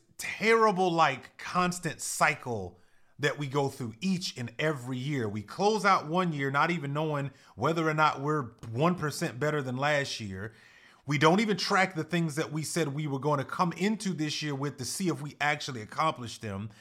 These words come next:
And then we just say, "Well, I'll get it right at the top of the year."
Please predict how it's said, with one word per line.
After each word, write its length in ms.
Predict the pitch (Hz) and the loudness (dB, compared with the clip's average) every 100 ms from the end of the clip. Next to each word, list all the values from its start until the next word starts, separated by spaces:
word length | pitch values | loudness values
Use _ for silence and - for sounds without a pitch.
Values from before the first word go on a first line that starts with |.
| - - - - - | -20 -20 -20 -14 0
And 340 | 214 202 190 | 4 4 4
then 220 | 190 226 | 2 2
we 140 | 208 214 | 2 0
just 240 | 185 190 | 0 0
say, 100 | 190 | 0
"Well, 200 | 180 185 | 0 4
I'll 180 | 165 165 | 6 4
get 160 | 160 165 | 4 0
it 160 | - | 2
right 260 | 135 147 131 - | 2 2 0 -6
at 120 | 123 | -4
the 100 | 117 | -4
top 460 | 98 - - 156 - | -10 -2 6 6 6
of 160 | 123 104 | -4 -4
the 100 | 104 | -6
year." 400 | 95 - - | -8 -10 -16